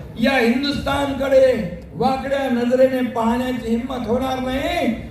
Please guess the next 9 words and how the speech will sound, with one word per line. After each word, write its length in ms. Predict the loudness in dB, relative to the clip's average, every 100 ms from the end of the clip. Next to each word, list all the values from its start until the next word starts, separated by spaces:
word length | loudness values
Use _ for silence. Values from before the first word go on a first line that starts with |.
| -12 -8
अशा 340 | -4 -2 -2 -2
प्रकारचा 520 | 0 0 0 -2 -4 -4
धडा 300 | -4 0 2 2
त्यांना 220 | -2 -2 -2
आपण 380 | -2 -4 -4
शिकवला 440 | -4 -4 -4 -4 -2
आहे. 340 | -4 -4 -8 -8 -8 -8 -8 -2
आणि 140 | 0
म्हणूनच 580 | 4 4 4 4 0 -4